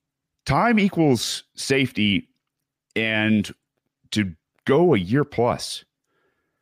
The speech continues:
being peaceful, being armed, being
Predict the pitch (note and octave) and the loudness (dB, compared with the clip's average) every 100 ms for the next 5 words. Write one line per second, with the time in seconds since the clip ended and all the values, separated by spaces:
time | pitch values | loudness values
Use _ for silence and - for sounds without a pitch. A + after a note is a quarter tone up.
0 | _ _ _ _ _ _ _ _ _ _ | _ _ _ _ _ _ _ _ _ _
1 | _ - B2+ E3 - C3+ C3 C#3 C3+ B2+ | _ -4 0 0 0 0 2 0 0 -2
2 | - - - A2 C#3+ C3 A2 G#2 G2+ F#2 | -12 -14 -2 2 2 2 2 2 2 0
3 | - - - _ _ - D#2+ B2 B2 A#2 | -4 -20 -20 _ _ -16 -2 2 4 4
4 | A2+ | 0